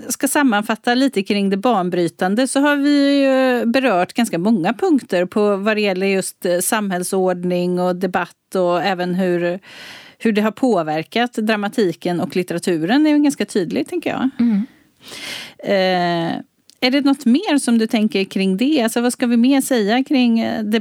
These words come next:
Speaker 1: banbrytande kring ett dockhem? Något vi har missat?
Speaker 2: Ja, det, det är ju f-, framförallt det här att Nora då hävdar sig som, eh, hon är kvinna, men hävdar sig som individ.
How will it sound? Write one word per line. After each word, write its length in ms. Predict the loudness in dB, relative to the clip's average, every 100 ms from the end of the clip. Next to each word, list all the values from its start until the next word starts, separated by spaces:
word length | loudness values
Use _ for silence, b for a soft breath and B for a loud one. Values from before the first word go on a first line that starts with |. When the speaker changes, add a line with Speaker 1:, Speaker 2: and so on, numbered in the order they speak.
| 0
Speaker 1:
banbrytande 960 | 0 0 -2 0 -2 -2 -4 -4 -4
kring 280 | -4 -4 -4
ett 240 | -6 -8
dockhem? 500 | -10 -10 -10 -10 -8 -12 B B B B B B B _ _ _ _ -4
Något 240 | -4 -2
vi 40 | -2
har 60 |
missat? 500 | -2 0 -2 -4 -10 -20 b b b _ _ _ b b b b b b b b b b b b _ -16
Speaker 2:
Ja, 120 | -10
det, 260 | -4 -2 -2 -2 0 2
det 60 |
är 120 | 2 2
ju 100 | 0
f-, 140 | -4 -12 -14 -14 -14
framförallt 840 | -10 -2 2 2 2 0 0 0 0
det 60 |
här 280 | 2 2 2
att 280 | -2 -4 -8 B B B B B _ _ _ 0
Nora 480 | 2 4 2 2 2
då 120 | 2
hävdar 580 | 2 0 0 -4 -6 -4
sig 220 | -2 -2
som, 420 | 0 0 0 -2 -6
eh, 200 | -6 0
hon 160 | 2 2
är 60 | 2
kvinna, 440 | 0 2 2 2
men 160 | 2 2
hävdar 460 | 2 -2 -4 -4
sig 200 | -2 -2
som 400 | 0 0 0 0 0
individ. 840 | 2 4 2 2 4 2 0 -4